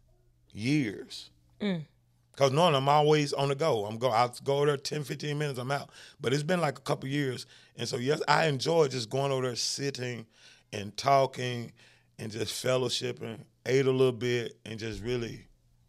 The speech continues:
Speaker 1: kicked it. But go ahead. Like you
Speaker 2: Yeah.
Speaker 1: said.
Speaker 2: Yeah, I mean, it was cool. It was just, like, we would go over my granddad's folks' house,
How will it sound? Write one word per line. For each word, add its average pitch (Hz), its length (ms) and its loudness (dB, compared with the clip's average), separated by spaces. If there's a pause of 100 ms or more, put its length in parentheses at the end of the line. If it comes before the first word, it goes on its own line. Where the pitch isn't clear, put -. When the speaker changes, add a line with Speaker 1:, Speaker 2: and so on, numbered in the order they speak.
(400)
Speaker 1:
kicked 131 300 -4
it. - 120 -16 (140)
But 131 100 2
go 151 120 6
ahead. 123 200 4 (440)
Like - 140 -4
you 302 80 2
Speaker 2:
Yeah. 339 80 2
Speaker 1:
said. 208 280 0 (720)
Speaker 2:
Yeah, 269 160 2
I 277 40 2
mean, 330 140 0
it 359 80 0
was 320 180 0
cool. 262 440 2
It 240 60 2
was 247 120 -2
just, 233 180 -2
like, 196 440 -2 (240)
we 196 140 0
would 226 120 -2
go 208 180 2
over 180 220 -2
my 170 340 -4
granddad's 220 640 -2
folks' 240 280 -6
house, 226 440 -6